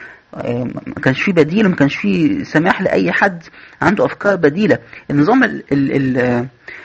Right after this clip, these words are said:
التعامل مع أي أفكار معارضة كان أس-، أسلوب سيء جدًا. كان،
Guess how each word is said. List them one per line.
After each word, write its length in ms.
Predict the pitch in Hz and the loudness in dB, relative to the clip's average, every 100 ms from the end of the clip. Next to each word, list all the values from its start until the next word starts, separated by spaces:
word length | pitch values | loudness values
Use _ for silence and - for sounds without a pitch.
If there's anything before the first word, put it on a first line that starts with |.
| - - | -12 -12
التعامل 520 | - 131 196 240 165 | -4 -2 0 0 0
مع 200 | 156 131 | 0 0
أي 240 | 202 202 151 | 0 0 -2
أفكار 520 | - - 202 180 127 | -4 -4 0 0 -2
معارضة 400 | 139 143 214 202 | -2 0 0 -2
كان 360 | 196 196 190 - | -2 -2 -2 -4
أس-، 180 | - - | -10 -10
أسلوب 360 | - - 101 | -10 -6 -6
سيء 240 | 87 190 147 | 0 0 0
جدًا. 360 | 170 170 160 | -2 0 0
كان، 360 | 151 175 185 175 | 2 2 2 0